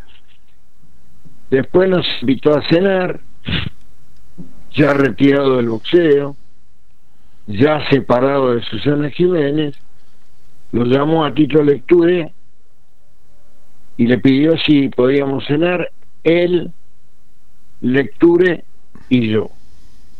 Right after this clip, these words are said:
Fuimos a cenar a un restaurante de Belgrano y bueno, y retomamos la, retomamos la, la, la relación.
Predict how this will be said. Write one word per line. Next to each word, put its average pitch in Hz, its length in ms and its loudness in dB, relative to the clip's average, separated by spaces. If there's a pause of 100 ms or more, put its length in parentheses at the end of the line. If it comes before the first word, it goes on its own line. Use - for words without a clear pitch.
(640)
Fuimos 131 400 2
a 127 140 2
cenar 135 420 2
a 127 40 0
un 131 140 0
restaurante 127 640 2
de 131 100 6
Belgrano 160 640 0 (1500)
y 180 100 -2
bueno, 147 280 4
y 123 80 2
retomamos 135 800 2
la, 107 500 0 (1400)
retomamos 143 640 4
la, 120 340 2
la, 110 500 0 (120)
la 123 220 2
relación. 156 840 2